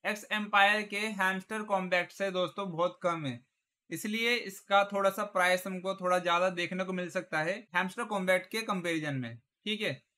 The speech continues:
तो आपको मैं एक approximately मैं बता दूं कितना तक इसका जा सकता है मेरे प्रेडिक्शन के हिसाब से, ज़ीरो पॉइंट ज़ीरो ज़ीरो वन इतना दोस्तों जा सकता है इसका, ठीक है। और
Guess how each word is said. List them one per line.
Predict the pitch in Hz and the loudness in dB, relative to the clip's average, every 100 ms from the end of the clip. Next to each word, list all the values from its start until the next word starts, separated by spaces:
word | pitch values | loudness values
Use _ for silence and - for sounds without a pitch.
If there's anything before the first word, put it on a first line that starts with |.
| _ | _
तो | 202 | -4
आपको | 220 202 202 202 220 | 4 6 6 4 0
मैं | 226 233 | 0 -2
एक | 185 208 220 226 - | -2 -2 -2 -2 4
approximately | 196 196 196 - 214 208 202 208 | 4 4 -2 -2 -2 0 0 -2
मैं | 208 | -2
बता | 190 180 | 2 4
दूं | 185 | 2
कितना | 202 190 196 | -4 -2 -2
तक | 196 208 | -2 -4
इसका | 190 - 214 | -8 -6 0
जा | 185 185 | 4 4
सकता | 196 185 165 | 2 -2 0
है | 156 | 2
मेरे | 170 202 | 0 -2
प्रेडिक्शन | 208 196 190 190 208 | 0 -2 -2 -4 -6
के | 202 | -4
हिसाब | 190 180 160 | -4 -2 -4
से, | - 127 123 _ _ _ _ - | -4 -10 -10 _ _ _ _ -14
ज़ीरो | 139 190 240 247 | -6 -2 4 4
पॉइंट | 226 220 220 247 190 | 4 0 2 -2 -2
ज़ीरो | 202 208 220 | -2 0 0
ज़ीरो | 180 202 208 | 0 -2 0
वन | 175 165 131 - | 0 0 -2 -8
इतना | 151 214 226 | -8 0 0
दोस्तों | 208 202 226 | 0 -2 2
जा | 196 185 | 4 4
सकता | 196 196 185 | 2 0 2
है | 180 220 - - | 2 0 -8 -16
इसका, | 123 - 131 | -12 -4 -4
ठीक | 117 208 220 | -4 -8 -4
है। | 208 127 - _ _ _ - | -4 -4 -8 _ _ _ -4
और | 151 156 156 160 | -2 0 0 0